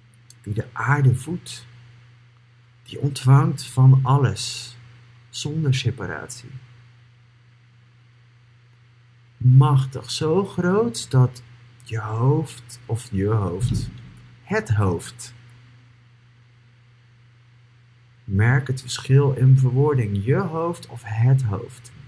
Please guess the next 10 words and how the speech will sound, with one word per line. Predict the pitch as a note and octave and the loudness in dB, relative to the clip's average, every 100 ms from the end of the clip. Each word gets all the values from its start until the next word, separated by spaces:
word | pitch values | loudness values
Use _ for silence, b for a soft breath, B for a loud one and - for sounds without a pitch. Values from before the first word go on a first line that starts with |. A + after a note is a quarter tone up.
| - | -12
Wat | G2+ G2+ G2 - - - - - - _ _ - | -4 -2 -2 -6 -16 -18 -20 -20 -20 _ _ -4
is | G#2+ F2+ - - - - - - - - _ _ _ _ _ _ _ - | -2 -2 -6 -14 -14 -18 -20 -20 -20 -20 _ _ _ _ _ _ _ -8
meer | G2+ A2 A2+ | 0 2 2
kloppend | - A2 G2+ F2+ - | 0 -2 -2 -8 -10
voor | - | -10
jou? | B1+ - - - - - - _ _ _ _ _ _ _ _ _ _ | -8 -8 -12 -18 -20 -20 -20 _ _ _ _ _ _ _ _ _ _
Wat | - A#2 | -16 -14
erkent | - A2+ - G#2+ G2 | -8 -6 -2 -4 -2
meer | G#2 G#2 G#2 F2+ | -2 -2 0 0
jou | G2 G2 G2 F#2 E2 | 0 0 -2 -6 -8